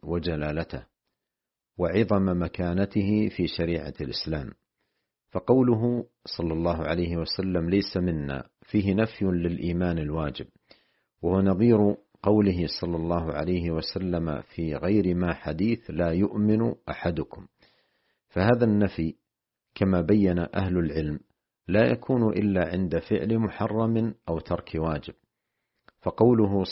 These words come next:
صلى الله عليه وسلم هنا: "من لم يرحم صغيرنا ويعرف حق كبيرنا فليس منا"، وكذلك قوله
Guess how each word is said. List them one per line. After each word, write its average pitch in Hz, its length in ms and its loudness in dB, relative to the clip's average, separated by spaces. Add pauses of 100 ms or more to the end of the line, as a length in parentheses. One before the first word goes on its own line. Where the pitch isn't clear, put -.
صلى 87 140 0
الله 85 360 0
عليه 85 320 -2
وسلم 85 580 -2
هنا: 78 460 -2 (580)
"من 95 240 2
لم 85 180 0
يرحم 80 460 -4 (220)
صغيرنا 78 600 -2 (100)
ويعرف 78 520 -4
حق - 380 -10
كبيرنا 78 760 -2
فليس 82 440 -4
منا"، 80 480 -2 (800)
وكذلك 90 560 2
قوله 92 500 2